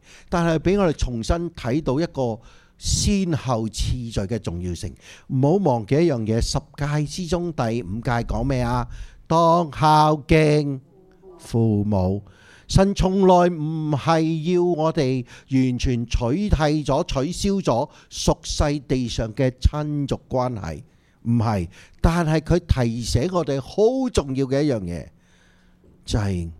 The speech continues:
我哋要將上帝、將耶穌擺喺第一位，我哋要愛耶穌更多。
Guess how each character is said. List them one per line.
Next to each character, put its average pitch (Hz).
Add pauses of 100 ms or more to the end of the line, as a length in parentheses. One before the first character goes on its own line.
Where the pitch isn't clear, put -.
(180)
我 123
哋 117
要 120
將 143
上 98
帝、 107
將 127
耶 78
穌 113 (300)
擺 104
喺 104 (260)
第 92
一 90
位， 90 (280)
我 165
哋 147 (100)
要 143 (200)
愛 127
耶 107
穌 139
更 98
多。 107